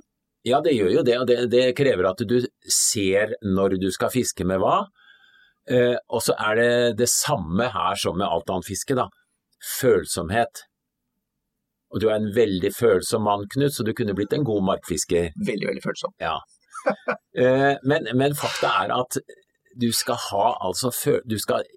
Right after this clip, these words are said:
Speaker 1: enten kikke på stangtuppen eller kjenne på sena og være utrolig følsom for bett, uansett hva du fisker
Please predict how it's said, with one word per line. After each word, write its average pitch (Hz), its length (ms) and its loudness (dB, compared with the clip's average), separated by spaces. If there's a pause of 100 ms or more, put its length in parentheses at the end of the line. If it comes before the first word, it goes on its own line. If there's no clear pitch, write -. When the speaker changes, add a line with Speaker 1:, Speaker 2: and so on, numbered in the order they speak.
(180)
Speaker 1:
enten 120 360 -6
kikke - 300 -4
på - 100 -2
stangtuppen 104 640 -4
eller 98 220 -2
kjenne 101 500 -6
på 104 140 -4
sena 101 420 -2
og 107 220 0 (540)
være 110 340 -2
utrolig 113 800 0
følsom 123 560 0
for 120 240 4
bett, 147 380 -4 (240)
uansett 123 500 0
hva 101 80 2
du 113 80 -2
fisker 92 320 -2